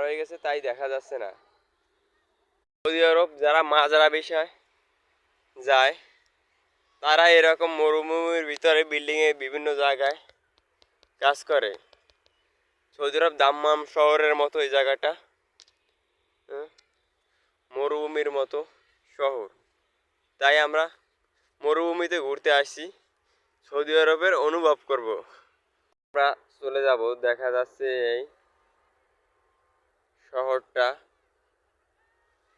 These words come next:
পুরো মরুভূমি অঞ্চল। ওরে ভাই, কি দারুণ লাগতে আছে। এই যে এক লোক ভিডিও করতে আছে, এও কিন্তু আমাগো মতো লোক চাকরি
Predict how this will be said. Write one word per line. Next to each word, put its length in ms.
পুরো 200
মরুভূমি 640
অঞ্চল। 540
ওরে 220
ভাই, 420
কি 100
দারুণ 280
লাগতে 340
আছে। 200
এই 180
যে 160
এক 80
লোক 120
ভিডিও 220
করতে 220
আছে, 200
এও 180
কিন্তু 260
আমাগো 260
মতো 160
লোক 160
চাকরি 280